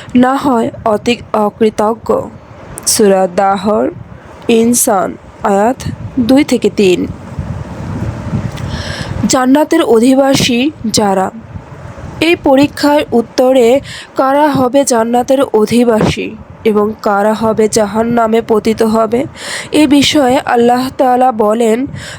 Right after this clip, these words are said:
"তারা কখনো কোনো অশ্লীল কাজ করে ফেললে কিংবা কোনো মন্দ কাজে জড়িত হয়ে নিজের উপর জুলুম করে ফেললে আল্লাহকে স্মরণ করে এবং নিজের পাপের জন্য ক্ষমা প্রার্থনা করে,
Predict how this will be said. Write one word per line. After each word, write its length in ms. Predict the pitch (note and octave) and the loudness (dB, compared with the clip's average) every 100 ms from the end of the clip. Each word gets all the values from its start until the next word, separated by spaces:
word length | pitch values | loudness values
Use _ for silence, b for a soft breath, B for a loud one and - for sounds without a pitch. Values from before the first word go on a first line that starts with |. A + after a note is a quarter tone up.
| - | -2
"তারা 280 | D4 D4+ D#4 | 0 2 0
কখনো 520 | - B3 - C#4+ D#4 | -2 -2 0 2 2
কোনো 280 | D#4 C#4 C4+ | 2 2 2
অশ্লীল 720 | C4+ A#3 A3+ - - C4+ C4+ | 2 2 0 0 -2 -2 -2
কাজ 440 | C#4 A#3+ A3+ B3 - | 0 0 0 0 -2
করে 300 | C4 A3+ A#3+ | 0 2 2
ফেললে 480 | - C#4+ C4+ A3+ A3 | 2 2 2 0 0
কিংবা 400 | - C#4+ D4 D#4+ | 2 2 2 2
কোনো 240 | D#4+ D4+ | 0 0
মন্দ 480 | B3+ G#3+ A3 A3 C4+ | 2 2 0 2 2
কাজে 340 | C4+ C4 C4+ B3 | 2 2 2 2
জড়িত 880 | A3+ G#3+ A3 A#3+ A#3+ A#3+ - C4 C#4 B B B B | 2 4 2 4 2 2 2 4 4 B B B B
হয়ে 500 | - A3 A3 G#3+ A#3 | -2 2 2 2 2
নিজের 360 | B3 A#3+ C#4+ C#4+ | 2 2 4 2
উপর 260 | C#4+ D#4 A3 | 2 0 0
জুলুম 460 | - A#3+ A#3 C4+ | 2 4 4 2
করে 340 | C#4 C4 B3 C4 | 0 2 2 2
ফেললে 640 | - C#4 B3+ A3 G#3 C4+ B B B B | 2 2 4 2 2 0 B B B B
আল্লাহকে 560 | A3+ G#3+ A3 A#3 A#3+ | 2 2 2 0 0
স্মরণ 480 | A#3 - G#3+ G#3 A3+ | 0 0 0 0 -2
করে 440 | A#3 A3 G#3 G#3 A3 - - B B B | 0 0 2 0 -4 -10 -18 B B B
এবং 220 | C#4 D#4 D4+ | 2 2 2
নিজের 480 | B3 A#3+ C4+ B3+ D4+ - | 2 4 4 4 2 0
পাপের 400 | B3+ A3+ C4+ C#4 | 0 0 2 2
জন্য 280 | C4+ C#4+ C#4+ | 2 2 2
ক্ষমা 380 | C#4 A#3 A#3 B3 | -2 -2 0 0
প্রার্থনা 600 | B3 G#3 G3 A#3 A#3+ C4 | 0 0 0 -2 0 0
করে, 380 | A#3+ F#3+ F#3 | 0 0 0